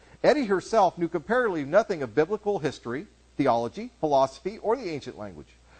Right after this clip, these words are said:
Christian Science sources have attempted for years to prove that Etty was a scholar in these fields.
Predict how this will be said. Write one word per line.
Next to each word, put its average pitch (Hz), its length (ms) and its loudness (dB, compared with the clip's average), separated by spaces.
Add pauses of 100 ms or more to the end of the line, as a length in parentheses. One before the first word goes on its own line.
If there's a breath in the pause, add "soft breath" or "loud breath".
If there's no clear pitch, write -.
(160 soft breath)
Christian 170 360 0
Science 180 400 -4
sources 214 400 -6
have 175 160 0
attempted 247 520 -4
for 262 140 -8
years 135 400 -4 (320 soft breath)
to 160 80 0
prove 214 260 -2
that 208 200 0
Etty 147 180 -2
was 160 160 -6
a 185 80 -12
scholar 226 460 2
in 139 80 -8
these 110 180 -10
fields. 82 400 -12